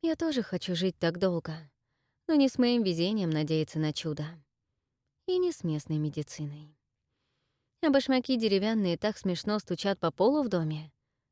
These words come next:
Тук-тук. Всё время кажется, кто-то в дверь стучится. Девчонки, которым хорошо так за семьдесят, оказались весёлые и смешливые.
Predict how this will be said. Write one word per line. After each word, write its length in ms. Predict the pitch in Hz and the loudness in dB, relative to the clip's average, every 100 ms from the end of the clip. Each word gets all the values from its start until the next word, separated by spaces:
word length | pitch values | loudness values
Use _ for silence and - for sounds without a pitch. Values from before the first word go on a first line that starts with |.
| _ | _
Тук-тук. 680 | - 392 - - 254 277 - _ _ _ _ _ - | 0 0 0 -2 -2 -2 -12 _ _ _ _ _ -8
Всё 200 | - 277 | -2 2
время 260 | 262 226 | 4 4
кажется, 480 | 220 247 214 - 165 | 2 0 -2 -6 -12
кто-то 380 | - - 190 196 | -6 -4 -2 -2
в 60 | |
дверь 220 | 185 175 - | -2 -2 -2
стучится. 760 | - 165 - 156 - 156 156 _ _ _ _ _ _ _ _ _ - | -6 -6 -6 -10 -12 -16 -18 _ _ _ _ _ _ _ _ _ 2
Девчонки, 800 | 277 240 214 247 277 165 156 156 _ _ _ | 4 4 2 2 0 -4 -8 -12 _ _ _
которым 440 | 262 262 262 226 | 2 6 6 6
хорошо 540 | 214 190 175 165 196 214 | 2 2 2 2 0 2
так 180 | 165 170 | 2 2
за 160 | 156 | 0
семьдесят, 680 | 156 208 254 180 - 151 - _ _ _ _ _ | 0 2 2 2 -4 -12 -18 _ _ _ _ _
оказались 600 | 311 294 262 262 240 233 | -2 0 2 4 4 2
весёлые 640 | 180 170 185 208 175 151 | 0 0 0 2 2 0
и 100 | 156 | -4
смешливые. 840 | 160 185 180 214 190 160 151 160 | -4 -4 -2 0 -2 -2 -10 -14